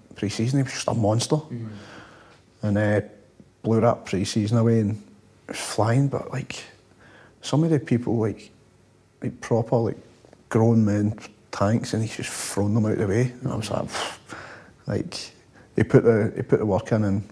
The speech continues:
Speaker 1: you know, he was brilliant.
Speaker 2: Was that the thing as well, when you see him scoring the goals and he gets in to Blackburn, do you think to yourself, "If I now get my chance up front, that move can be there for me"? Do you think about it that young, or do you just go and
Speaker 1: Eh,
Speaker 2: play?
Speaker 1: no, you want to play, but you still think about the future as well. You still think, um, like, you want that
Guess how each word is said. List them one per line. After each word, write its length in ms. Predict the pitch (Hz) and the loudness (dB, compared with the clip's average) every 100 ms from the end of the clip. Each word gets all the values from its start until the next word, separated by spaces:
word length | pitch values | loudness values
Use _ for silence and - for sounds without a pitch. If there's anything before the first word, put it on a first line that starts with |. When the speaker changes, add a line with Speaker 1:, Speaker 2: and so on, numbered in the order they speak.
| - - - - - - | -18 -20 -20 -20 -14 -4
Speaker 1:
you 60 | |
know, 60 | 98 | -2
he 40 | |
was 100 | 98 | -2
brilliant. 360 | - 90 101 120 - - - | -4 -2 0 -2 -6 -18 -4
Speaker 2:
Was 120 | - 143 | 4 6
that 80 | |
the 60 | 143 | 8
thing 180 | 185 185 | 8 6
as 100 | 165 | 6
well, 120 | 190 | 8
when 140 | 185 | 6
you 60 | 156 | 4
see 180 | - 170 | 4 6
him 140 | 160 | 6
scoring 240 | 160 165 151 | 4 2 4
the 80 | 135 | 6
goals 260 | 156 151 | 6 8
and 80 | 143 | 6
he 100 | 143 | 4
gets 160 | 135 156 | 4 2
in 80 | 147 | 0
to 100 | 139 | 2
Blackburn, 360 | 139 139 - 131 | 6 6 6 2
do 80 | 127 | 2
you 40 | |
think 60 | 131 | 0
to 40 | |
yourself, 340 | 127 - 143 127 - - - - - | 0 4 6 4 -4 -18 -20 -20 -2
"If 60 | |
I 80 | 120 | 2
now 120 | 131 | 4
get 140 | 127 117 | 4 2
my 140 | 123 | 0
chance 300 | 131 123 123 | 2 0 2
up 120 | - | -2
front, 280 | - 127 - | -2 -4 -4
that 200 | 117 120 | -4 -2
move 180 | 139 131 | -2 -2
can 140 | - 123 | -2 2
be 60 | |
there 100 | 131 | 2
for 120 | 127 131 | 2 0
me"? 80 | |
Do 60 | 127 | -2
you 60 | 131 | 2
think 220 | 165 175 | 4 4
about 140 | 170 | 4
it 60 | 135 | 8
that 220 | 151 139 | 8 8
young, 160 | 175 180 | 6 6
or 80 | |
do 340 | 117 113 - 127 | 2 -2 -4 0
you 60 | 117 | 4
just 80 | 156 | 6
go 120 | 185 | 8
and 100 | 190 185 | 8 6
Speaker 1:
Eh, 20 | |
Speaker 2:
play? 200 | 131 123 - - - - - _ _ | 4 4 -2 -18 -20 -20 -20 _ _
Speaker 1:
no, 80 | - | 0
you 100 | 220 | 4
want 140 | 226 220 | 4 2
to 60 | |
play, 220 | - 139 156 | 4 6 6
but 160 | 160 | 4
you 40 | 139 | 0
still 240 | - 156 | 2 4
think 200 | 123 120 | 4 2
about 240 | 123 117 - - - - - - | 2 2 0 -4 -12 -14 -14 -10
the 100 | 117 | -6
future 340 | - 101 120 | -4 -2 0
as 100 | 117 | 0
well. 140 | 113 123 | 2 2
You 60 | |
still 220 | 127 113 110 | 2 0 0
think, 320 | 104 - - - | -4 -8 -14 -10
um, 340 | - 104 104 104 - - | -6 -6 -6 -10 -14 -6
like, 260 | 107 - | -6 -4
you 80 | 113 | -2
want 220 | 107 107 | -2 -2
that 160 | 117 113 | 0 -2